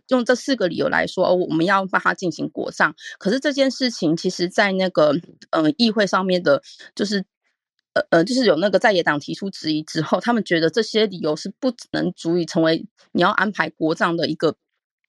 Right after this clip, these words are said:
理由这样子。那其实以前日本曾经有就是国葬的法律，可是那是由天皇去立下的。也就是说，其实在天皇，呃，我们等于是我们，我们讲大政奉还，也就是说回归到那个，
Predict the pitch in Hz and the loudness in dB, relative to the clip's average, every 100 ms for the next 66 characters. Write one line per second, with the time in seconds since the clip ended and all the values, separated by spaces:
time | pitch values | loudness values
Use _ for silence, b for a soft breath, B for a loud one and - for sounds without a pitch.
0 | _ - 175 165 165 185 170 151 - - | _ -4 0 2 2 0 0 -2 -6 -10
1 | B B - 349 285 294 247 220 277 262 | B B -2 0 0 -2 -2 0 0 0
2 | 170 - 175 214 196 147 208 - - 196 | 0 0 -2 0 0 -2 -4 -4 -2 2
3 | 170 165 202 185 156 147 147 135 - 214 | 4 4 4 2 2 0 2 0 2 -2
4 | 185 170 247 262 233 196 160 160 220 233 | -2 -2 0 0 -2 0 0 0 0 0
5 | 175 175 202 196 185 - - - - - | 0 -4 -6 -4 -6 -6 -4 -4 -6 -10
6 | B B - 226 269 294 - 214 202 214 | B B -4 -2 0 -2 -4 -6 0 0
7 | - 214 220 - - B B - 170 165 | 0 -2 -2 -4 -6 B B -2 2 2
8 | 160 165 165 165 175 165 160 160 - 214 | 0 0 2 0 0 0 0 -4 0 -2
9 | 160 - 220 190 190 190 185 165 170 196 | -2 0 0 2 -4 -6 -6 -6 -6 -6
10 | 220 202 214 _ _ 175 170 196 202 196 | -2 0 -2 _ _ -2 0 -2 -2 -4
11 | 196 - 151 151 | -6 -2 -2 -2